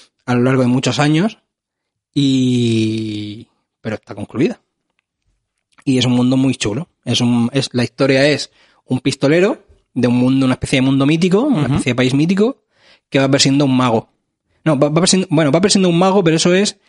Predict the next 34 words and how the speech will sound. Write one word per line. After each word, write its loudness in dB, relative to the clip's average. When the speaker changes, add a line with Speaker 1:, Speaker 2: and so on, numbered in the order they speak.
Speaker 1:
eh, 2
parte 0
de 2
su 2
camino 2
hacia 0
la 0
Torre 0
Oscura. -6
O -20
sea, -2
lleva 2
toda 2
su 2
vida 0
yendo 0
hacia -2
la 0
Torre 2
Speaker 2:
Yendo 4
hacia 2
Speaker 1:
Oscura. 4
Speaker 2:
la 2
Torre 0
Oscura. -4
Speaker 1:
Unos 0
veinte 0
años 2
lleva 2
viajando 0
hacia -4
la -2
Torre -6
Oscura. -16